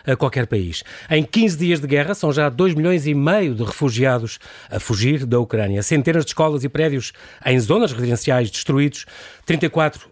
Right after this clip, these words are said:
hospitais. Hoje mesmo, em Mariupol, a lamentar o ataque e destruição de um hospital pediátrico e maternidade. Para tomar o pulso possível ao avanço bélico desta invasão da Ucrânia por parte da Rússia, convidei Carlos Branco, major-general do Exército Português,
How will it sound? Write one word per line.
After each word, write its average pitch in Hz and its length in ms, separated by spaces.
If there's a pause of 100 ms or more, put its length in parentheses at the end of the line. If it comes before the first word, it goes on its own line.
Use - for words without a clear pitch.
hospitais. 117 640
Hoje 190 160
mesmo, 135 500
em 143 140
Mariupol, 143 640 (380)
a - 60
lamentar 151 440
o 123 120
ataque 135 320
e - 20
destruição 139 480
de 127 80
um 127 40
hospital 120 360
pediátrico 120 760
e 123 120
maternidade. 104 580 (540)
Para 226 160
tomar 220 180
o 196 40
pulso 185 460
possível 190 680
ao 139 160
avanço 143 320
bélico 139 380
desta 143 260
invasão 135 540
da 131 80
Ucrânia 123 400
por - 80
parte 107 220
da 143 100
Rússia, 135 320 (340)
convidei 135 340
Carlos 202 300
Branco, 120 360
major-general 131 520
do 123 60
Exército 135 340
Português, 143 400